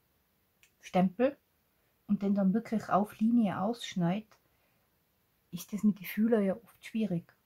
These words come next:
Aber dann kann ich das als Fühler hinter den Stempelabdruck rein. Also dann muss ich das halt so ein bisschen formen, ne?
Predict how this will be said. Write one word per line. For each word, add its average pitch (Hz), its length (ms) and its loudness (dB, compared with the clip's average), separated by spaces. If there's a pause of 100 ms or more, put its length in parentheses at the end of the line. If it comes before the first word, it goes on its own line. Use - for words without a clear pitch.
(400)
Aber 175 140 -2
dann 175 200 -4
kann 180 220 -6
ich 170 120 -8
das 190 220 -14
als - 260 -18
Fühler 196 440 -4 (920)
hinter 220 320 -4
den 180 60 -2
Stempelabdruck - 920 -6
rein. 226 320 0 (580)
Also 180 160 -8
dann 185 220 -2
muss 190 160 -6
ich 175 60 -12
das 175 200 -12
halt 175 160 -8
so 180 80 -20
ein - 60 -20
bisschen - 280 -20 (120)
formen, 233 600 -4
ne? 220 220 -6